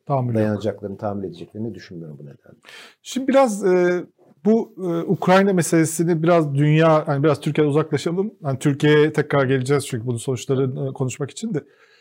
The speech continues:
Speaker 1: E, şimdi bir takım yaptırımlar uygulanıyor. Sen de takip ediyorsundur.
Speaker 2: Evet.
Speaker 1: Ekonomik yaptırımlar. İşte swift'ten çık, çık, çık,
Speaker 2: Evet.
Speaker 1: swiftten çık deniyor.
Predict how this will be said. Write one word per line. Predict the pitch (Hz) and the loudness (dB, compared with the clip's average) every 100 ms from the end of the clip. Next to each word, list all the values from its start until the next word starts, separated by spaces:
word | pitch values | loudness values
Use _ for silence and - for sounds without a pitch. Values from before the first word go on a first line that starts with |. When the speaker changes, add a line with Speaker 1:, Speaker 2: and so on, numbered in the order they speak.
| _ _ _ - | _ _ _ -2
Speaker 1:
E, | 147 139 143 143 151 _ - | 2 4 2 -2 -8 _ -4
şimdi | - 214 | 0 2
bir | 214 | 2
takım | 226 220 | 2 4
yaptırımlar | 202 175 - 170 165 156 | 4 2 2 2 2 2
uygulanıyor. | 151 139 127 123 117 120 | 2 -2 -2 -2 -2 -4
Sen | 165 143 | -2 -2
de | 139 | 0
takip | 139 131 139 | -2 0 -2
ediyorsundur. | 131 117 120 120 | -2 -2 -2 -4
Speaker 2:
Evet. | 143 | -2
Speaker 1:
Ekonomik | - 143 139 | 0 0 0
yaptırımlar. | 127 117 - 120 117 147 156 - | -2 -4 -8 -6 -4 -6 -6 -14
İşte | 139 - 143 | -16 -8 -6
swift'ten | - 175 175 160 - - - _ _ 151 151 147 | -2 2 2 0 -8 -20 -20 _ _ 0 0 -2
çık, | - - _ - | -14 -18 _ -8
çık, | - 131 - | -6 -6 -6
çık, | 147 | -6
Speaker 2:
Evet. | 131 92 | -6 -2
Speaker 1:
swiftten | 139 123 - 131 | -2 -2 -2 -2
çık | 123 127 - | -2 -8 -8
deniyor. | 127 110 113 | -6 -2 -4